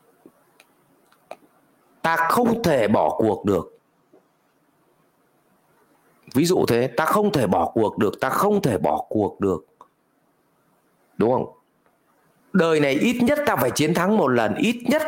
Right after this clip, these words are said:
ta phải chiến thắng lấy một lần, ít nhất ta phải chiến thắng mình lấy một lần.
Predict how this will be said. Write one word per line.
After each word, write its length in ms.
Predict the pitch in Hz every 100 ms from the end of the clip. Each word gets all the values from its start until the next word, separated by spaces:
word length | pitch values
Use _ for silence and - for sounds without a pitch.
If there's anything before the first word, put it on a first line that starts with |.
| -
ta 120 | 214
phải 200 | 208 127 -
chiến 260 | - 180 247
thắng 280 | 226 220
lấy 140 | 240 247
một 280 | 214 127 -
lần, 260 | 113 101 92 _ _ _ _ - _ -
ít 240 | 226 247
nhất 180 | 240 294 294
ta 120 | 208 175
phải 100 | 110 -
chiến 220 | 165 214
thắng 260 | 196 202 208
mình 260 | 160 120
lấy 160 | 113 165
một 340 | 175 135 -
lần. 200 | 107 95